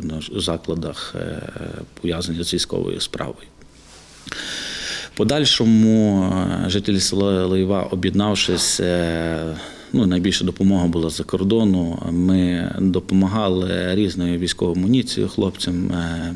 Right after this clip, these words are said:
е, з таких основних, е, речей можу відмітити: це придбання восьми автомобілей, а також, е, сім тепловізорів та двох біноклів нічного бачення і різна військова амуніція.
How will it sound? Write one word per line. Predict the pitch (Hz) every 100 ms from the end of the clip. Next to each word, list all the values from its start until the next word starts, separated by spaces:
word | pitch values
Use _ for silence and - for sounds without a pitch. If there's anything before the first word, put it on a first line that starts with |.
| 90 - - - - - -
е, | 92 90
з | 92 -
таких | 98 101 -
основних, | 95 98 101 95 -
е, | 101 98 92
речей | 95 - 101
можу | 92 87 85
відмітити: | 87 90 90 - - 92
це | - 95 - - - - - -
придбання | - 95 92 98 98 90 85 80 80 80
восьми | 85 98 87 85
автомобілей, | 90 87 90 92 104 131 120 101 90 82 80 - - - -
а | 98
також, | 98 90 - 90 -
е, | 92 90 90 -
сім | - 107 90
тепловізорів | 87 - 92 117 113 92 87 -
та | 90 85 82 82
двох | 82 92 -
біноклів | 85 87 92 95 85 85 80
нічного | 80 76 - 80
бачення | - 110 - 87
і | - 76
різна | 90 87 82 80 78
військова | 78 - 85 78
амуніція. | 71 73 73 - - -